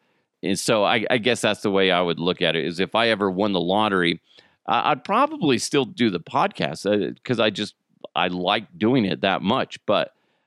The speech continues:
I can't imagine working a grinding, grinding job. Could you imagine if you work in construction or,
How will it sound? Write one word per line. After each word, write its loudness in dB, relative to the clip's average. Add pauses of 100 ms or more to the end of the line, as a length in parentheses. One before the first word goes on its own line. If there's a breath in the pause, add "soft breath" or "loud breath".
(100)
I -10
can't 2
imagine 2
working 0
a 0
grinding, 0
grinding 0
job. -2
Could -6
you 2
imagine 2
if -2
you 2
work 0
in 2
construction -2
or, -2